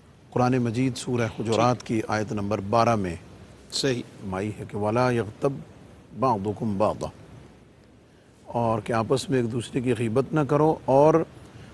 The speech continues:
Speaker 1: उसके नुकसानात को एक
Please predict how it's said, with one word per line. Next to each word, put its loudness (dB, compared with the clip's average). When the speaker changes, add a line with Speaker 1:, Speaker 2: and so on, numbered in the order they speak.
Speaker 1:
उसके 2
नुकसानात 6
को 6
एक 4